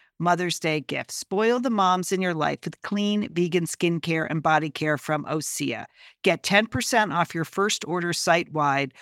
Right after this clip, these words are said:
with the code sat sisters at osea malibu dot com. And you get free samples in every order and free shipping on orders over sixty dollars. Osea is spelled O S E A.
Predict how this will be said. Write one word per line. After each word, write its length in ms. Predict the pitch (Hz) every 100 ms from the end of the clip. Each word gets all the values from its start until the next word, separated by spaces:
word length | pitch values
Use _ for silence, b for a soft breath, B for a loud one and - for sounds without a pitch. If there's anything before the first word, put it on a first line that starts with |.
| b -
with 140 | 185
the 80 | 180
code 400 | - 190 175 160
sat 420 | - 180 175 202
sisters 640 | - 170 147 - 123 110 - b b -
at 180 | 165 -
osea 720 | 160 - - 220 214 208 208 170
malibu 560 | 170 170 165 170 170
dot 280 | 160 160 151 -
com. 360 | 156 120 110 b b b _
And 320 | 196 247 196
you 80 | 190
get 200 | 214 220
free 200 | - 294
samples 500 | - 294 262 220 190
in 80 | 214
every 260 | 214 220 214
order 300 | 196 170 160
and 180 | 156
free 220 | - 247 240
shipping 440 | - 202 202 185
on 140 | 156 131
orders 380 | 170 175 170
over 220 | - 160 165
sixty 400 | - 160 - 170
dollars. 520 | 143 - - - - b b b -
Osea 480 | 175 - - 254 214
is 180 | 156 160
spelled 360 | - 160 147 - _
O 260 | 180 214 226
S 360 | 165 180 - -
E 260 | 165 160 -
A. 280 | 135 113